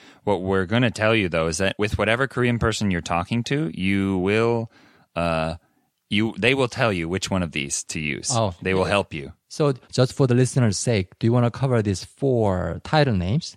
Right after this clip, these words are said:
Speaker 2: that we use for brother and sister?
Speaker 1: Yeah, sure. So if I was a woman, I would say 언니 or 오빠.
Speaker 2: Very nice, ma'am. Here, let me explain what these words are. So, 언니 is an older sister,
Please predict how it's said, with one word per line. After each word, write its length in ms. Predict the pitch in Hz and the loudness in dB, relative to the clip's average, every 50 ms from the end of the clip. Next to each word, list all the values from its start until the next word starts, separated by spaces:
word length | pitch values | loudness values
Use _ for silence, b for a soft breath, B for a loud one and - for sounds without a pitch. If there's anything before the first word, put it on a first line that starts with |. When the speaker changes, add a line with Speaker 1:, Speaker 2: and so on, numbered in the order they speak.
| _ _ | _ _
Speaker 2:
that 160 | - 120 101 | -2 0 2
we 100 | 95 104 | 2 2
use 200 | 104 107 101 - - | 2 2 2 0 -4
for 140 | - 101 87 | -8 -6 -2
brother 260 | 92 98 98 95 92 | 0 0 2 2 0
and 80 | 87 85 | 0 -2
sister? 380 | - 101 104 107 - - 165 - B B B B B B B B B | -2 -4 -4 -4 -4 -6 -6 -6 B B B B B B B B B
Speaker 1:
Yeah, 200 | 113 110 92 82 | 0 0 0 0
sure. 360 | - - - 113 90 76 - - - _ _ _ _ _ | -2 -2 0 -2 -2 -4 -8 -16 -20 _ _ _ _ _
So 320 | - - - 370 381 392 | -6 0 4 4 4 4
if 180 | - - 233 - 330 | 2 0 -2 0 0
I 180 | 339 349 359 | 2 2 2
was 180 | 381 403 415 403 | 2 2 2 2
a 80 | 415 403 381 | 2 0 0
woman, 580 | 359 339 339 330 311 294 285 277 311 339 349 381 - - - | 0 0 0 0 0 0 0 0 -2 -4 -8 -12 -14 -6 -4
I 180 | 269 277 294 311 | -2 -2 0 0
would 180 | 339 359 330 | 0 0 0
say 560 | - - - - 294 285 277 277 294 285 294 415 - | 0 -2 0 0 0 0 0 0 0 -2 -2 -6 -4
언니 680 | - 294 311 320 330 349 359 359 381 381 381 392 381 403 | -2 0 0 0 0 -4 -2 -2 0 0 0 -2 -2 -2
or 380 | - 311 320 302 285 - - - | 0 2 2 4 2 0 -2 -2
오빠. 640 | - 339 349 - _ _ - 285 262 226 202 190 175 - - _ _ _ _ _ | -2 -4 -4 -4 _ _ -2 0 0 0 -2 -4 -8 -12 -18 _ _ _ _ _
Speaker 2:
Very 240 | - 147 160 147 | 0 2 4 4
nice, 300 | 120 104 92 90 - - | 4 2 0 -2 -2 -4
ma'am. 300 | - 85 82 95 117 151 - _ _ b b b b b b b | -6 -4 -2 -4 -4 -6 -6 _ _ b b b b b b b
Here, 300 | - - 131 123 120 120 | -2 0 2 2 2 2
let 120 | 127 139 139 | 2 2 2
me 80 | 151 | 2
explain 560 | 147 - - - - 131 123 101 95 95 107 - - - - | 2 0 -2 -2 0 2 2 2 2 0 -4 -10 -16 -20 -10
what 240 | - 165 120 113 - | -2 0 0 2 2
these 160 | - 104 98 | 2 2 4
words 240 | 98 101 107 104 92 | 4 4 4 4 2
are. 180 | 95 98 135 - _ _ | 2 0 0 -2 _ _
So, 280 | - - - 101 95 - - - | -8 -2 0 0 0 -2 0 2
언니 300 | 123 127 131 135 131 123 | 4 4 6 6 6 6
is 100 | 113 101 | 4 4
an 60 | 101 | 4
older 240 | 104 117 120 113 107 | 4 4 4 4 2
sister, 460 | 98 - 107 98 - - - 117 165 | 2 0 -2 -2 -2 -4 -6 -6 -6